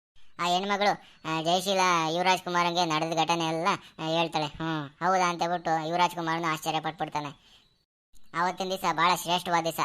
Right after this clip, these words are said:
ಹಂಗಾಗಿ ಭೀಮನ ಅಮಾವಾಸ್ಯೆ ದಿವಸ, ಆ, ಗಂಡನ್ನ ಕೂರ್ಸ್ಕೊಂಡ್ಬಿಟ್ಟು ಪಾದ ಪೂಜೆ ಮಾಡಿ, ಆ, ನಮಸ್ಕಾರ ಮಾಡಿ ಅಡ್ಡಿ ಬೀಳೋದು. ಹ್ಮ್. ಅವಾಗ ಆಯಸ್ಸು, ಆರೋಗ್ಯ,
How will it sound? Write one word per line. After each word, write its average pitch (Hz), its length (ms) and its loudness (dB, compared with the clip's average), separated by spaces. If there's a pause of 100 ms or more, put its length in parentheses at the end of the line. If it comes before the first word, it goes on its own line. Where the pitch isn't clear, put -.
ಹಂಗಾಗಿ 165 320 0
ಭೀಮನ 175 260 -4
ಅಮಾವಾಸ್ಯೆ 160 360 -2
ದಿವಸ, 185 200 -4 (500)
ಆ, 151 360 -2
ಗಂಡನ್ನ 165 380 -2 (600)
ಕೂರ್ಸ್ಕೊಂಡ್ಬಿಟ್ಟು 170 580 -2
ಪಾದ 160 200 2
ಪೂಜೆ 160 280 -2
ಮಾಡಿ, 165 260 2
ಆ, 156 460 -4 (100)
ನಮಸ್ಕಾರ 160 300 0
ಮಾಡಿ 160 220 0
ಅಡ್ಡಿ 151 200 0
ಬೀಳೋದು. 156 300 -2
ಹ್ಮ್. 160 340 -8 (280)
ಅವಾಗ 180 260 2 (340)
ಆಯಸ್ಸು, 156 560 2
ಆರೋಗ್ಯ, 147 240 0